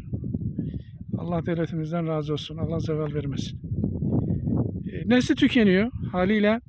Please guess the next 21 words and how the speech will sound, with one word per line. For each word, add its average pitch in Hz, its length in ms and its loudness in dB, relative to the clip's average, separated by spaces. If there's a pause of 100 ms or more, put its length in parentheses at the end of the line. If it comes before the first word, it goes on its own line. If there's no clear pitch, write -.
(260)
çok 208 240 -2
değerliler. 196 600 6 (920)
Kesinlikle, 202 720 4 (300)
eee, 175 240 -8
dokunamazsınız 202 580 6
zaten 180 340 2
de. 139 200 -2 (840)
Zarar 185 400 4
vermek 196 400 4
gibi, 170 260 0
herhangi 175 440 0
böyle 175 200 2
avlanma 175 500 2
gibi 175 180 0
öyle 180 220 0
şeyler 190 280 0
zaten 175 260 -2
aklınızdan 175 540 -2
bile 185 160 -4 (800)
geçirmeyin 165 460 0
arkadaşlar. 143 600 -6